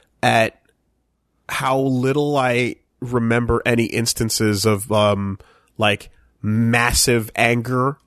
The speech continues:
at new players jumping in and getting lost. 'Cause I kind of think, like,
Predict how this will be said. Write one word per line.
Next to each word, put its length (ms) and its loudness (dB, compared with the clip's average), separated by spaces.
at 280 0
new 520 2
players 540 2
jumping 500 0
in 120 0
and 140 0
getting 260 0
lost. 520 -6
'Cause 240 0
I 100 2
kind 480 0
of 140 0
think, 480 -2
like, 420 0